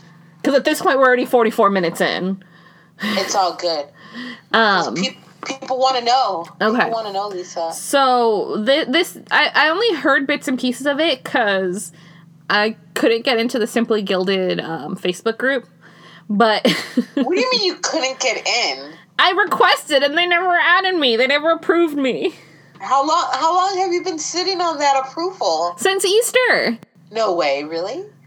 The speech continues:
Speaker 1: I, last I checked, I'm, I, I can, I'm gonna check right now.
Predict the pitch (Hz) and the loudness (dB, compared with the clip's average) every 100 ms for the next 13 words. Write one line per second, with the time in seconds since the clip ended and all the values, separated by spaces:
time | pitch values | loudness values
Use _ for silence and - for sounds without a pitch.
0 | _ 156 185 185 170 196 185 247 285 294 | _ -2 0 0 0 0 2 2 0 0
1 | - 359 403 302 254 185 214 - 226 269 | 2 0 2 0 0 0 2 2 2 0
2 | 240 220 240 254 - 247 240 196 208 170 | 0 2 0 -2 0 -2 0 -2 0 -2